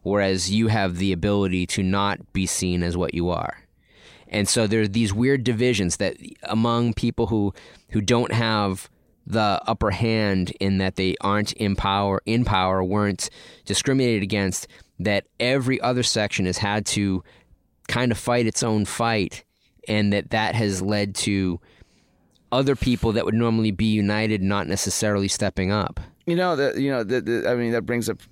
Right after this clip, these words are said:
Speaker 2: uh, an interesting point. And, um, I, the one thing that kinda came to mind to me was, like, you know, the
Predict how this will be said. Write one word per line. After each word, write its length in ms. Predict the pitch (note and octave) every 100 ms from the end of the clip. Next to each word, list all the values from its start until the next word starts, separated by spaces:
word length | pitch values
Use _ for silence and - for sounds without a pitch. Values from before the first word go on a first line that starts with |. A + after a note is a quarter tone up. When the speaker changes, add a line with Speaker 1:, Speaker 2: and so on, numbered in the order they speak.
| -
Speaker 2:
uh, 180 | G2+ -
an 260 | F#2+ F2+ E2
interesting 540 | A#2 A2 G#2+ - F2+
point. 480 | - F#2 E2 D#2 -
And, 480 | - G#2 G2+ G2+ -
um, 760 | G2+ G2+ G2+ F#2+ F#2 E2+ D2+ - - - _
I, 880 | G2+ G#2 G#2 G2+ G2+ G2+ G2 F#2 F#2 - _ _ _ _ _ _ _ _ _ - A#2 -
the 100 | -
one 180 | C3 D#3+
thing 160 | D3+ C3+
that 140 | A2+
kinda 240 | - A#2+ G#2
came 260 | A#2+ G2+
to 100 | -
mind 400 | F#2 F#2 F#2 F#2+
to 120 | -
me 320 | F#2 F#2 F#2 F2+
was, 500 | E2+ E2 C#2+ - -
like, 320 | F#2+ F2+ E2+ -
you 80 |
know, 260 | F2 E2 D#2+
the 140 | F2